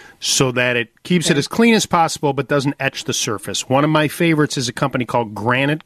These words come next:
Speaker 1: Gold, and they not only make
Speaker 2: Okay.
Speaker 1: that daily cleaner,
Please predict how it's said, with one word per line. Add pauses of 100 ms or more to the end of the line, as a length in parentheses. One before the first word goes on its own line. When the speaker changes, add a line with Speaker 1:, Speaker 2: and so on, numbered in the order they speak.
Speaker 1:
Gold, (720)
and
they
not
only
make
Speaker 2:
Okay.
Speaker 1:
that
daily
cleaner,